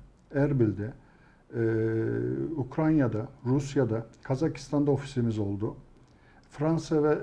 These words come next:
e, İngiltere ile şu anda, e, konuşma aşamasındayız. Anlaşmaları bitirmek üzereyiz. İnşallah o da olacaktır. E, bu şekilde sağlık turizmine girdik.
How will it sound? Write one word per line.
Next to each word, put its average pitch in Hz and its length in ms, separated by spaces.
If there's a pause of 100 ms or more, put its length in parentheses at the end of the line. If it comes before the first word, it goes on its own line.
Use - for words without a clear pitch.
e, 131 260
İngiltere 143 560
ile 139 160
şu 151 180
anda, 143 240
e, 123 600
konuşma 147 380
aşamasındayız. 123 720
Anlaşmaları 123 600
bitirmek 120 360
üzereyiz. 117 420 (140)
İnşallah 123 440
o 120 80
da 117 60
olacaktır. 101 520 (840)
E, 147 40 (720)
bu 208 80
şekilde 147 600
sağlık 180 420
turizmine 117 380
girdik. 113 440